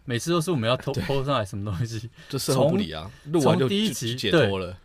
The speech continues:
Speaker 1: 事后不理。<laughs> 妈的，完全，真的，录完就解脱，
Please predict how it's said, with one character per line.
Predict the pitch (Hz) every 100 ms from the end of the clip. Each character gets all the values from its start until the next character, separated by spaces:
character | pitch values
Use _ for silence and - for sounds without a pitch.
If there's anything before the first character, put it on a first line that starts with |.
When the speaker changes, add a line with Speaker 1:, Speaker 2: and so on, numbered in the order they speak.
| -
Speaker 1:
事 | - 180
后 | 170
不 | 160 139 135
理。 | 127 - - -
<laughs> | - - -
妈 | 175 190
的， | 175 - - - - - - - - 403 -
完 | 156 185
全， | 311 - - 160
真 | 151 320 240
的， | 240 - - -
录 | 226
完 | 185 175
就 |
解 | 202 135 117
脱， | 127 151